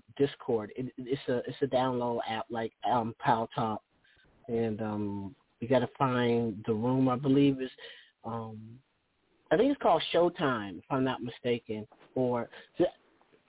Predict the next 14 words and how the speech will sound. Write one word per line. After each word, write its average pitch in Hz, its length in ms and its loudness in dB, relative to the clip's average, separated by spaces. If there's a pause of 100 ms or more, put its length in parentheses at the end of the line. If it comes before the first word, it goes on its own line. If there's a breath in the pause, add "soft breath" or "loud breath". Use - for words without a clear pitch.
I, 233 260 6
I'm 262 280 6
learning 214 440 6 (240)
more 175 320 4
and 175 80 4
more 170 180 4
about 151 320 2
Discord 156 400 0
myself 139 460 2
because 151 300 0
it's 147 100 -4 (100)
actually 180 340 2
my 123 220 4 (160)
children's. 143 680 2